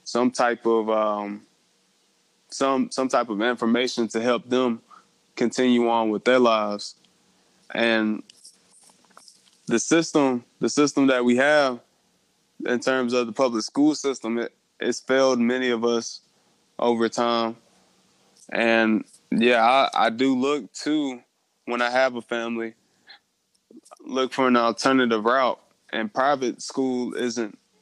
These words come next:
necessarily what I'm talking about. I'm more so thinking about homeschooling, uh, to give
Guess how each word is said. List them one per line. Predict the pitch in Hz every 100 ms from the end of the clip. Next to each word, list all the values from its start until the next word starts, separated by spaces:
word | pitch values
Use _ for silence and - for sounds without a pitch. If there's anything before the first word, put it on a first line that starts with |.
| _ -
necessarily | 127 - 131 131 120
what | 117 113
I'm | 110
talking | 131 135 123
about. | 113 110
I'm | 113
more | 123 120
so | 113 123 117 -
thinking | - 117 117
about | 113 113 104 113
homeschooling, | 123 123 123 - 113 110 110 _ _ _ _ _ _ -
uh, | - 120 113
to | 113
give | 117 120 117 113 -